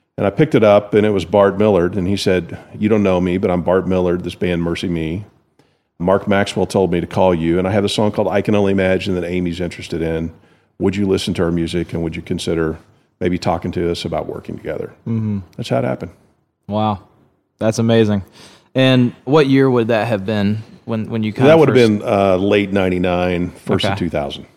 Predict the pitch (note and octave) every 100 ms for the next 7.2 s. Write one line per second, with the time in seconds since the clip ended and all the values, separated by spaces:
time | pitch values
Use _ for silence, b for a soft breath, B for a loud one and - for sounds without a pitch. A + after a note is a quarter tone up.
0 | _ _ _ - B2 B2+ C#3 C3 C#3+ D3+
1 | C#3 C#3 B2+ D3 C#3 A#2 - C#3 C3 C3
2 | B2+ B2 A2+ A#2+ B2 A#2 A#2 B2 B2+ C#3
3 | C#3 C#3 C3+ A#2+ A#2 A2 A#2+ B2+ B2 B2
4 | A#2+ A2+ b b b b b - A#2+ C#3
5 | B2+ A#2+ G#2 - - A#2+ A#2 C#3 B2 B2+
6 | C3+ C3 A2 A2 G#2 G#2+ - C3 A#2+ A2
7 | G2+ A2